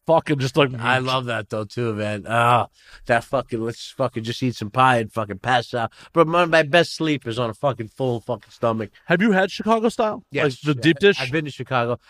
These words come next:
Speaker 2: I actually performed at the Chicago Apollo, opened up for Russell Peters there.
Speaker 1: Oh, nice.
Speaker 2: Fucking loved,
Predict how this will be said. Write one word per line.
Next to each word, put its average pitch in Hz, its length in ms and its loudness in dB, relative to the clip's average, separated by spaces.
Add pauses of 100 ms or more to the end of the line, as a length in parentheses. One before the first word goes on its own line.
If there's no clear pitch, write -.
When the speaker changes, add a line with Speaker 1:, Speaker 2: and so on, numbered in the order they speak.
Speaker 2:
I 180 60 4
actually 175 160 0
performed 180 220 -6
at 151 60 -10
the 151 60 -4
Chicago 135 420 -4
Apollo, 127 340 2
opened 120 180 -4
up 117 100 -4
for 107 80 -14
Russell 113 260 -6
Peters 120 340 -6
there. 98 180 -6
Speaker 1:
Oh, 294 200 4
nice. 185 320 2
Speaker 2:
Fucking 123 280 -2
loved, 123 360 2